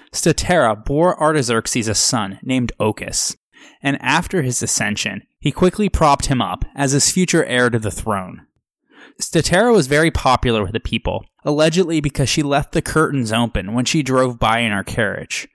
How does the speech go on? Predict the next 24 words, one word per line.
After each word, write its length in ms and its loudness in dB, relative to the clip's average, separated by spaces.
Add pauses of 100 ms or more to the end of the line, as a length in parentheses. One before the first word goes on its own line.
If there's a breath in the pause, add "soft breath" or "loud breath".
(300 loud breath)
which 180 0
allowed 320 2
the 80 0
people 340 0
to 160 0
approach 440 2
and 140 0
greet 260 -2
her, 260 -6 (240)
and 140 -2
because 240 2
she 140 2
talked 360 2
to 80 -2
the 100 0
commoners, 800 -2 (200)
things 280 2
that 140 2
were 140 4
atypical 720 -2
for 120 -2
Persian 440 0
royalty. 600 -4 (1000 soft breath)
Naturally, 600 0